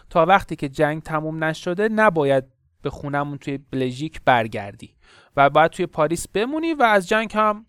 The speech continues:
دوری کنی تا وقتی که حالا جنگ تموم بشه.» و خب، اه، آنا مسلماً گوش نمیده به حرف باباه و، اه، در واقع ماشین رو پیدا می‌کنه و به همراه یه سری سرباز از سمت، از پاریس میره به شهری به اسم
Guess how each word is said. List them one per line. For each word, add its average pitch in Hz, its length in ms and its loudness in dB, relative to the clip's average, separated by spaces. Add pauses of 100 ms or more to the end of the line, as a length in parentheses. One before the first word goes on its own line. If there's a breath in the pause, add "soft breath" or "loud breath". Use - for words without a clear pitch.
(160)
دوری 139 200 -4
کنی 110 280 -20 (280)
تا 220 120 0
وقتی 226 260 4
که 196 60 -8
حالا 170 320 4 (140)
جنگ 156 280 2
تموم 113 380 -8
بشه.» - 220 -20 (360)
و 143 100 4
خب، 160 320 -2
اه، 131 280 2 (240)
آنا 208 320 0
مسلماً 202 540 -2
گوش 196 280 -8
نمیده 131 600 0
به 117 100 -4
حرف 123 300 -4
باباه 123 680 2
و، 135 340 4 (540 soft breath)
اه، 117 420 0
در 117 320 0
واقع 120 640 0
ماشین 143 380 -4
رو 165 120 0
پیدا 147 340 -2
می‌کنه 220 420 -4
و 190 140 4
به 156 100 2
همراه 151 280 0
یه 175 60 -2
سری 170 220 -4
سرباز 156 760 4 (460 soft breath)
از 139 180 0
سمت، 165 420 0
از 147 240 0
پاریس 180 420 0
میره 220 140 -2
به 185 80 -2
شهری 185 360 0
به 170 140 0
اسم 175 560 -2